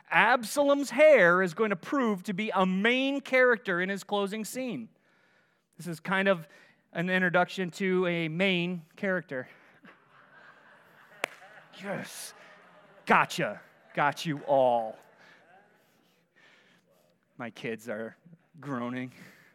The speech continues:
"Ugh, Dad, come on." No, it's there. It's in writing.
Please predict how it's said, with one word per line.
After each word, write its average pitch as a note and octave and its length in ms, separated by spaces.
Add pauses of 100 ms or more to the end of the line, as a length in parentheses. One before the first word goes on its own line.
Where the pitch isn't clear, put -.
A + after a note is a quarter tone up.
(720)
"Ugh, A3+ 1080
Dad, G#3+ 440
come G#3+ 160
on." F#3 420
No, C#3 260 (300)
it's E3 160
there. A#2+ 360 (360)
It's - 120
in B2+ 160
writing. A#2+ 380